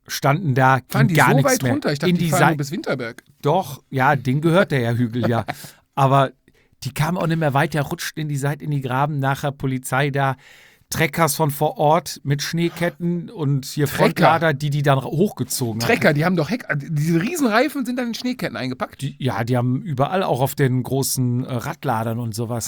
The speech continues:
Speaker 2: Das
Speaker 1: wo
Speaker 2: ist
Speaker 1: die die
Speaker 2: krass.
Speaker 1: Schaufeln haben. Die haben, also ich wusste auch nicht, dass es so große Schneeketten gibt, aber ist
Speaker 2: Ja.
Speaker 1: alles eingepackt in Schneeketten.
Speaker 2: Ich, wie gesagt, ich war mit dreizehn das letzte Mal, glaub ich, in, im Skigebiet.
Speaker 1: Trecker hat aber in der Regel Allrad. Auch vorne die Reifen.
Speaker 2: Echt?
Speaker 1: Ja, klar.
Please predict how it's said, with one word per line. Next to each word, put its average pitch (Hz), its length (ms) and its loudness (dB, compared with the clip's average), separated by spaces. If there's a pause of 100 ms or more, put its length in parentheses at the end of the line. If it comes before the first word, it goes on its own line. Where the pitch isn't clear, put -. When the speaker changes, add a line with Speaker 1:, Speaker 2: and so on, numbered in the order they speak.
Speaker 2:
Das - 80 -8
Speaker 1:
wo 131 60 0
Speaker 2:
ist 120 100 0
Speaker 1:
die 107 40 -4
die 117 60 -4
Speaker 2:
krass. 107 100 -6
Speaker 1:
Schaufeln 170 340 -4
haben. 110 120 -4
Die 110 80 -2
haben, 113 320 -6 (120)
also 123 160 -4
ich 110 100 -6
wusste 160 220 -2
auch 170 60 2
nicht, 156 140 -4
dass 127 120 2
es - 40 -8
so 135 120 0
große 190 260 -6
Schneeketten 190 420 -6
gibt, 175 160 -10
aber 123 180 -4
ist 113 100 -6
Speaker 2:
Ja. 143 60 -4
Speaker 1:
alles 143 180 -4
eingepackt 123 400 -8
in 120 80 -8
Schneeketten. 123 420 -6
Speaker 2:
Ich, - 180 -8 (540)
wie - 280 -10
gesagt, 139 240 2
ich 117 60 -6
war 139 60 2
mit 131 160 -4
dreizehn 127 400 0
das 107 140 -4
letzte 113 240 -6
Mal, 110 100 -2
glaub 104 140 -8
ich, - 120 -16
in, 113 180 -8
im 110 120 -12
Skigebiet. - 240 -6 (160)
Speaker 1:
Trecker 143 140 0
hat 147 80 4
aber 131 140 2
in 127 60 0
der 123 120 -2
Regel 123 200 -2
Allrad. 123 460 -8 (1300)
Auch 123 160 -2
vorne 120 280 2
die 107 140 -6 (320)
Reifen. - 440 -12
Speaker 2:
Echt? - 400 0
Speaker 1:
Ja, 107 100 -4
klar. 120 480 -2